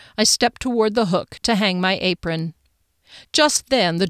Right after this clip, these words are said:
door burst open and Phoenix, wearing a royal blue cape over a white and blue striped onesie, filled the doorway.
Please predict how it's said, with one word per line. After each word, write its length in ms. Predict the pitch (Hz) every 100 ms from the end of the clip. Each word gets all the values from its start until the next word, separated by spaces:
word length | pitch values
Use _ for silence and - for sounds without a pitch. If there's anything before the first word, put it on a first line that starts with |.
| -
door 240 | 277 220
burst 460 | - 220 214 - 220
open 280 | 202 170
and 140 | 170 170
Phoenix, 580 | - - 202 147 - -
wearing 320 | 214 208 208
a 80 | 190
royal 360 | 190 240 269
blue 280 | 196 202 220 -
cape 340 | - 233 -
over 300 | 170 170 196
a 80 | 185
white 320 | 175 214 -
and 100 | 190
blue 220 | 180 220
striped 480 | - - 175 165 -
onesie, 560 | 220 214 170 156 147 -
filled 300 | - 220 165
the 60 | 160
doorway. 560 | 202 185 170 160 160